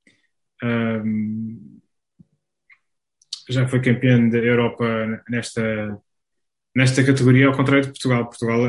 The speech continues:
eh, esta é a única categoria em que Portugal nunca, nunca foi campeão da Europa. Eh, já foi campeão da, da Europa em todas as outras categorias da U-, em provas da uefa.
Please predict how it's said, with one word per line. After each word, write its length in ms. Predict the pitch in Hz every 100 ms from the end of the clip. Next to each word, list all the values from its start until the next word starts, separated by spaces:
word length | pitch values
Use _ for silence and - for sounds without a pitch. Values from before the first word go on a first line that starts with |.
| 117
eh, 300 | 123 120 117
esta 260 | 127 123 127
é 80 | 123
a 40 |
única 360 | 131 143 131 135
categoria 360 | 135 127 123 127
em 60 |
que 80 | 127
Portugal 320 | - 120 120
nunca, 760 | 120 120 123 117 113 110 110 104
nunca 240 | 110 110 110
foi 140 | 113
campeão 340 | - 107 113
da 80 | 110
Europa. 400 | 110 110 - 139 - _ - - _ _ _ -
Eh, 180 | 110 107
já 140 | 110
foi 120 | 107 120
campeão 320 | 110 120 117
da, 420 | 113 110 110 107
da 160 | 107 113
Europa 260 | 113 110
em 60 | 117
todas 320 | 123 123 120
as 40 | 113
outras 280 | 120 120
categorias 560 | - 127 123 117 117 107
da 80 | 117
U-, 480 | 113 110 110 104 110
em 120 | 113
provas 300 | 117 110 117
da 100 | 127
uefa. 460 | 120 127 127 135